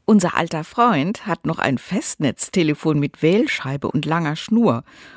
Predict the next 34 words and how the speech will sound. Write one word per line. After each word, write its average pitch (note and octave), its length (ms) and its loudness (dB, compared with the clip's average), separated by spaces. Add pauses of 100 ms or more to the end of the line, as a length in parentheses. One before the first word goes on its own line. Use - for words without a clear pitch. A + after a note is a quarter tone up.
(220)
Und F#3 320 4
wenn D3 160 0
er D3+ 80 -2
jemanden C#3 460 0
anruft, G#3+ 680 2 (200)
dann D#3 200 2
setzt - 320 0
er C4 120 2
sich G#3 180 -2
neben F3 260 2
den C3 160 0
Telefontisch D#3 800 0
und D#3+ 240 -2
nimmt D#3 240 0
sich - 260 -10
Zeit - 460 -6
zum G3+ 280 -2
Wählen. - 400 -8 (760)
Ein - 140 0
Smartphone G3+ 640 2
für G#3 120 2
unterwegs F3 520 2
hat G3 160 -2
er D#3 80 2
natürlich C#3+ 500 -4
auch, D3+ 340 2 (280)
aber D#3+ 260 0 (280)
warum A3 360 4
sollte G3 340 4
er - 80 2
das F3 200 -6
alte E3+ 300 -4
Telefon D#3+ 500 0
wegtun, E3 440 -2